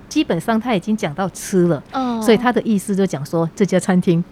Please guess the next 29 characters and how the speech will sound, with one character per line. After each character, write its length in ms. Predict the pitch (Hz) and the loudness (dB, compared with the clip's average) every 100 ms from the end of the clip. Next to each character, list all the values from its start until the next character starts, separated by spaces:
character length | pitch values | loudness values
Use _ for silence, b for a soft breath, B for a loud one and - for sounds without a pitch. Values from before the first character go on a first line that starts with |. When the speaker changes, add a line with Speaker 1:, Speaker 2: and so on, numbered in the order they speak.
| - | -10
Speaker 1:
很 240 | - 170 | -2 0
好 220 | 214 143 | 2 0
吃。 340 | 147 - 175 156 | -4 -2 0 0
Speaker 2:
哦， 760 | 220 254 302 311 302 254 233 208 | 0 -2 -4 -4 -4 -4 -4 0
Speaker 1:
嘿， 280 | 175 156 143 | 0 0 -4
Speaker 2:
了 120 | 233 | -10
解， 140 | - - | -12 -2
Speaker 1:
这 80 | 285 | 2
个 100 | 254 | 2
可 160 | - 208 | 2 0
以 80 | 147 | 0
这 140 | 185 | -2
样。 100 | 175 | 0
Speaker 2:
了 20 | |
解。 40 | 254 | 4
Speaker 1:
当 100 | 349 | 6
然， 400 | 226 - 240 262 | 4 2 0 0
enak 100 | 311 | 0
不 100 | 285 | -2
只 120 | - | -2
是 160 | 160 190 | -2 -4
这 220 | - 175 | -2 -2
样， 180 | 160 160 | 0 -2
他 80 | 277 | -4
还 180 | - 208 | -4 -4
可 200 | 190 196 | -2 2
以 120 | 190 | 2
讲 220 | 165 151 | 2 -2
说 260 | 151 196 202 | -4 -2 -2